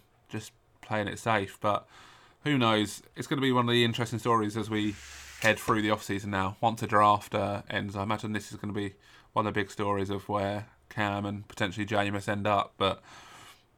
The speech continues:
who knows? My money's on the Jags if I was, uh, putting a bet on right now, but there's some, uh, interesting landing spots out there, and, uh,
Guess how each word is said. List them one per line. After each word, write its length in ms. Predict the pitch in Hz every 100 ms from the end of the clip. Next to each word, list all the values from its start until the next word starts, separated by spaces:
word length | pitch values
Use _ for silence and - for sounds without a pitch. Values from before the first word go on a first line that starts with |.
| _ _ _ _ _ _ - - -
who 160 | 156 135
knows? 480 | 113 101 98 - - -
My 160 | 135
money's 280 | 151 147 143
on 100 | 143
the 80 | 143
Jags 540 | 147 139 147 143 - -
if 140 | 117
I 60 | 120
was, 200 | 120 117
uh, 320 | 120 117 120 -
putting 200 | - 120
a 40 | 123
bet 160 | 127
on 140 | 127 123
right 180 | 120 120
now, 320 | 123 127 123 _
but 300 | - 107 - _ _ _ _ -
there's 140 | 120
some, 120 | 123 117
uh, 160 | 117
interesting 420 | 110 139 139 120
landing 300 | 113 113 107
spots 260 | 101 98 92
out 200 | 95 95
there, 260 | 98 98 - _ - - _ -
and, 240 | 117 127
uh, 260 | 135 139